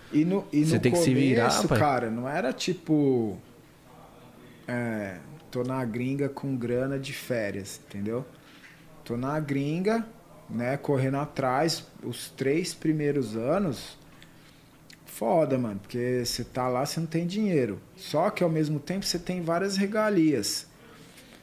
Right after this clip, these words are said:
Speaker 1: Por exemplo, a gente, mano, consegui-, não tinha um real, só que conseguia entrar na balada mais foda.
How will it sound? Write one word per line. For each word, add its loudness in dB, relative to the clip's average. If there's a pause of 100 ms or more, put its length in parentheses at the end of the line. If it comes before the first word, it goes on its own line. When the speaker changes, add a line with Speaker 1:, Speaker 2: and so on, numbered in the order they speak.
(640)
Speaker 1:
Por 2
exemplo, 2
a -8
gente, -2 (120)
mano, -4
consegui-, -6
não -4
tinha -4
um -2
real, 2
só -4
que -12
conseguia -4
entrar -4
na -2
balada 0
mais -2
foda. 0